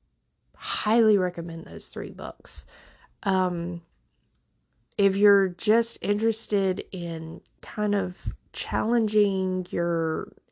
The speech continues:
evangelical mentality, or even if you aren't evangelical, if you want to get into a more kind of spiritually focused, without the religious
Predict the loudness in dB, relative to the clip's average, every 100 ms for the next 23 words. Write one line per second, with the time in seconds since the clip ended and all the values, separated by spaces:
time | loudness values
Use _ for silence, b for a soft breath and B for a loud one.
0 | -4 0 2 2 2 2 0 0 -2 -2
1 | -4 -6 -6 -2 0 0 0 -2 -4 -4
2 | -6 -4 -4 -2 -2 -2 -2 -2 -2 0
3 | 0 0 0 -2 -2 -2 -2 -4 -6 0
4 | 2 2 0 -4 0 0 0 -2 -2 -4
5 | -4 -2 0 0 -6 -6 2 2 2 2
6 | 0 0 0 0 0 0 -2 -4 -12 B
7 | B B B B 2 6 6 6 4 0
8 | 2 2 2 0 2 0 0 -4